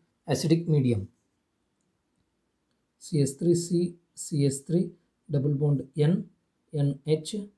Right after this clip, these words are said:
Okay, this is what? Acetone, acetone phenyl hydrazone, acetone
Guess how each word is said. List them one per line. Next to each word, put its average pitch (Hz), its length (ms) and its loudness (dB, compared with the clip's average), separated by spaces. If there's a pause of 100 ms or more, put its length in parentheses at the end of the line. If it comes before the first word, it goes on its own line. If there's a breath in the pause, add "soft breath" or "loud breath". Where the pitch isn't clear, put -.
(2250)
Okay, 214 280 -4 (280)
this 143 280 0
is 151 120 4
what? 175 300 6 (720)
Acetone, 170 840 2 (1500)
acetone 165 600 4 (140)
phenyl 147 840 4 (1200)
hydrazone, 117 920 0 (1120)
acetone 175 540 0